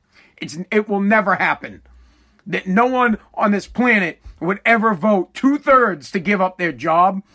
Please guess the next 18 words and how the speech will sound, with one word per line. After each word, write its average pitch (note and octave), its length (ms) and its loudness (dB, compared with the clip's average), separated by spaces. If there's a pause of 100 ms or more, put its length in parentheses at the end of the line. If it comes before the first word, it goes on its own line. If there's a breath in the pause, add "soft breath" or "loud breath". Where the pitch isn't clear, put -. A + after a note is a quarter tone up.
(200 soft breath)
But B3 180 0
then C4+ 160 0
from B3 160 -2
there, C#4 120 2
you A#3+ 120 -2
could G#3+ 120 -6
go A3+ 100 2
to G3+ 60 -4
the G3 60 -6
state, F#3 420 -6 (220 soft breath)
right? G3+ 220 2
State A#3 300 -8
legislators, F#3 760 -2 (800)
uh, F3+ 160 -2
three-fourths A#3+ 760 -2 (260 soft breath)
could - 180 -2
say F3 260 0
it, G#3 160 -6